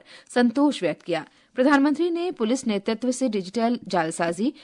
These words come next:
साइबर अपराध और आर्टिफिशियल इंटेलिजेंस के संभावित संगठनों से निपटने के लिए भारत की प्रौद्योगिकी क्षमता दोगुनी कर इस चुनौती को अवसर में बदलने की अपील की। शहरी पुलिस प्रबंधन ने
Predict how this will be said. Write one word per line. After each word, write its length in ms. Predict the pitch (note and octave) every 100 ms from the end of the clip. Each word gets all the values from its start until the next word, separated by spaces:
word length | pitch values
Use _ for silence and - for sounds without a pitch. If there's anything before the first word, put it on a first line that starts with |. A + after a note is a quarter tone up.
| - _
साइबर 340 | - B3+ C4 D4
अपराध 440 | C#4+ C4 C#4+ C4 -
और 220 | G#3 G3
आर्टिफिशियल 720 | F#3 F#3 A3+ A3+ B3 - D4
इंटेलिजेंस 500 | C4 G#3+ F3+ G#3 A#3
के 180 | - A#3+
संभावित 540 | A#3 F3 F3+ F#3 A#3+ B3+
संगठनों 480 | F#3 E3+ E3 G#3
से 160 | A3 A#3
निपटने 460 | F#3 - E3+ F#3 F3+
के 160 | E3+
लिए 300 | F3 A#3 G3+ G3 - -
भारत 320 | G#3+ A#3+ C4+
की 140 | - C#4+
प्रौद्योगिकी 640 | - F3+ D#3+ F#3+ G3+ C4
क्षमता 460 | C4 F#3+ F3+ G#3 G3+
दोगुनी 400 | E3+ D#3+ G3 B3+
कर 180 | C4 C#4+ - - -
इस 180 | C#4
चुनौती 320 | C#4+ B3+ B3+ D#4
को 120 | D4
अवसर 320 | G3+ G#3+ D4+
में 120 | C#4
बदलने 300 | B3+ F#3 F3
की 140 | E3+ B3
अपील 280 | G3+ E3+
की। 240 | D3+ D#3+ - _ _ -
शहरी 280 | C4+ C4+
पुलिस 240 | - D4+ -
प्रबंधन 440 | A#3 A3 A3 B3+
ने 180 | A#3+ C4